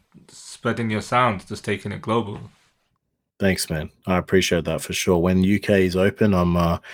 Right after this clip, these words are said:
Speaker 2: I'm there. First off, I have to watch my team in the A P L. That's, that's facts.
Speaker 1: <laughs>
Speaker 2: Uh, I really
Speaker 1: Yeah.
Speaker 2: wanna watch some A P L, so I've never seen a live game.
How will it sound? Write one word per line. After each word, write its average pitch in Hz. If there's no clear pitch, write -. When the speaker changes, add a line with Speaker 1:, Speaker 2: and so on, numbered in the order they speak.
Speaker 2:
I'm 101
there. 104
First 156
off, 123
I 117
have 117
to 117
watch 107
my 98
team 104
in 92
the 76
A 95
P 95
L. 82
That's, -
that's 90
facts. 147
Speaker 1:
<laughs> 107
Speaker 2:
Uh, 117
I 85
really 95
Speaker 1:
Yeah. 95
Speaker 2:
wanna 92
watch 90
some 90
A 85
P 87
L, 82
so 80
I've 85
never 87
seen 85
a 82
live 80
game. 82